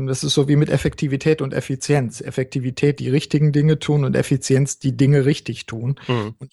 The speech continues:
Speaker 1: manche Leute tun sehr effizient die falschen Dinge.
Speaker 2: Ja.
Speaker 1: Und,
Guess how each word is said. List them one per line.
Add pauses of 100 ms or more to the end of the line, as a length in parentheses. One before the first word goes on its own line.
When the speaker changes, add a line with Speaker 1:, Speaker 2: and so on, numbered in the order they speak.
Speaker 1:
manche
Leute
tun
sehr
effizient
die
falschen
Dinge. (340)
Speaker 2:
Ja.
Speaker 1:
Und,